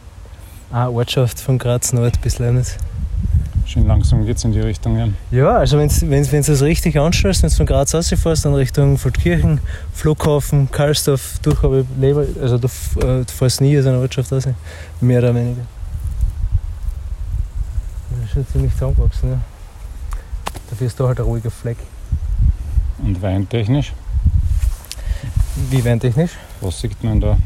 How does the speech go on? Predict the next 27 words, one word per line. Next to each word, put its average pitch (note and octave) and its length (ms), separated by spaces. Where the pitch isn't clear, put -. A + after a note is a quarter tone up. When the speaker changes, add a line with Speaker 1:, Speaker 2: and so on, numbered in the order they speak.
Speaker 2:
als G2+ 140
Weinbauer? G#2 540
Speaker 1:
Gerade B2 200
vor D3 180
uns B2+ 240
da? F3+ 160
Speaker 2:
Ja. A2 140
Speaker 1:
Also A#2+ 200
du A#2 120
siehst, - 320
vor C3+ 320
uns B2+ 200
siehst - 260
du C#3 40
einen, B2 240
äh, A2+ 300
Weingarten, C#3 400
der A#2+ 100
super E3 280
in C3+ 80
Schuss D#3 300
ist. F#3+ 240
Sorte C3 420
müsste C3+ 240
das B2 160
Muscatella C3+ 580
sein. D3+ 300